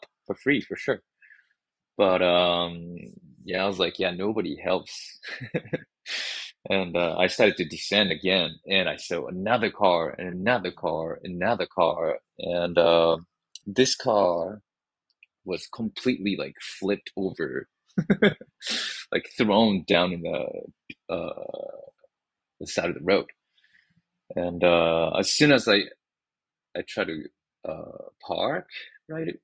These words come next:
right next to it, they're like, "Oh, can you, ca-, can I use your phone? Like, uh, our phone doesn't have a reception and we need to call nine one one." I was like, "Ah, okay." And it,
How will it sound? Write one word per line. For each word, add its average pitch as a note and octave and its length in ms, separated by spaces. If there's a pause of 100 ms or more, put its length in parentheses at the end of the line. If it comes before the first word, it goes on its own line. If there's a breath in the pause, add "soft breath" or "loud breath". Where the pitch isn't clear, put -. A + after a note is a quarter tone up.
(140)
right D3 180
next D3+ 300
to E3 200
it, D#3 360
they're A2 180
like, G2 260
"Oh, G#2 140
can C3 220
you, C#3+ 340 (260)
ca-, A#2+ 240
can B2 160
I B2 80
use B2+ 360
your A#2+ 120
phone? G#2 520
Like, G#2+ 200
uh, - 100 (120)
our G2+ 260 (100)
phone A2 220
doesn't G2+ 200
have F#2+ 100
a F2 40
reception F#2+ 460
and F2+ 80
we F#2+ 100
need F#2+ 180
to - 80
call F#2+ 200
nine F#2+ 240
one F2+ 160
one." G2+ 280
I F#2 40
was F#2+ 120
like, G2 200
"Ah, C4+ 880
okay." B3+ 760 (380 loud breath)
And G#2 100
it, G2+ 100